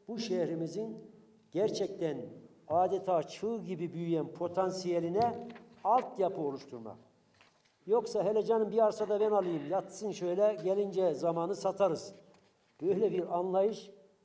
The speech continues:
burada geçerli bir anlayış olamaz, olmamalı. Bizim amacımız dediğim gibi burada yatırımcının sayısını artırmak, yatak sayısının, kapasitesinin sayısını artırmak.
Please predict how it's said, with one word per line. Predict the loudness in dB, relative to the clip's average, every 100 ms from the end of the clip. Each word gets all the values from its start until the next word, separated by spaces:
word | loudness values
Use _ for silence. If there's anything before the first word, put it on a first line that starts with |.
| -4
burada | 2 4 2
geçerli | 2 0 4 2 4
bir | 4 2
anlayış | 2 2 2 2
olamaz, | 2 2 -4 -14 0
olmamalı. | 4 4 4 -4 -8 -18 -20 _ _ _ _ _ _ _ _ _ _ _ _ _ _ _ _ -8
Bizim | -4 -2
amacımız | 0 2 0 0 -4 0
dediğim | 0 0 -4
gibi | -4 -6 -2
burada | 0 0
yatırımcının | 0 0 0 -4 -2 -4
sayısını | -4 0 -2 0 -2
artırmak, | -2 -2 2 0 0 -8
yatak | -4 -4 -4
sayısının, | -4 -6 -6 -8
kapasitesinin | -6 -6 -6 -8 -8 -10
sayısını | -4 -2 -2 0 0
artırmak. | 0 -4 -10